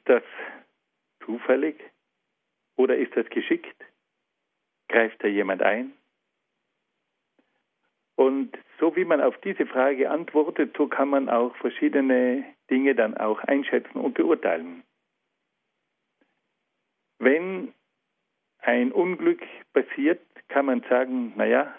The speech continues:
das war jetzt ein schreckliches, sinnloses Ereignis.“ Oder man kann sagen, „Dieses Unglück, das mir widerfährt, wird mir als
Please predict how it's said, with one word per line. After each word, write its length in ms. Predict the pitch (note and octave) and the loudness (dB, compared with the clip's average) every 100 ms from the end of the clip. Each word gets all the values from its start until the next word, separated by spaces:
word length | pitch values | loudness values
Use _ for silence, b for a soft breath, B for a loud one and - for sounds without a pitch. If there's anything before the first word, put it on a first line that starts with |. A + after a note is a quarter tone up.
| _ _ | _ _
das 140 | A2 - | -2 0
war 200 | A2 A2+ | 0 0
jetzt 280 | A#2+ A#2 A2 - _ _ _ _ _ _ _ | 2 0 -2 -14 _ _ _ _ _ _ _
ein 240 | A#2 A2 | -2 -2
schreckliches, 680 | - C3 C3 B2 A#2+ B2 A#2 - - _ _ _ _ _ _ | 0 0 0 -4 0 0 0 -4 -20 _ _ _ _ _ _
sinnloses 760 | C#3 C#3+ C3 A#2+ A#2 A2+ A2 G2+ | 0 0 0 2 2 2 -2 2
Ereignis.“ 540 | A#2+ G#2+ A2+ F#3 G3 - - _ _ _ _ _ - | 2 2 0 0 -2 -4 -16 _ _ _ _ _ 0
Oder 220 | D3+ E3 | 2 4
man 200 | D#3+ C3 | 2 2
kann 240 | C3+ B2 | 0 0
sagen, 540 | - C3 D3+ F3 C#3+ A#2+ | 0 0 0 -2 -8 -6
„Dieses 300 | - C3+ B2+ | -2 0 0
Unglück, 480 | - D3 D#3+ D#3+ E3+ - | 2 0 0 0 -2 0
das 160 | B2+ A#2+ - | 0 0 0
mir 160 | B2+ | -2
widerfährt, 760 | A#2+ B2 A2+ - A#2 A#2+ F#3 - _ _ _ _ _ _ _ _ _ _ _ _ _ _ _ _ _ _ _ _ _ | 2 0 0 2 4 4 2 -2 _ _ _ _ _ _ _ _ _ _ _ _ _ _ _ _ _ _ _ _ _
wird 280 | - E3+ - | -2 -2 0
mir 200 | E3+ E3+ | 0 2
als 160 | C3 | 2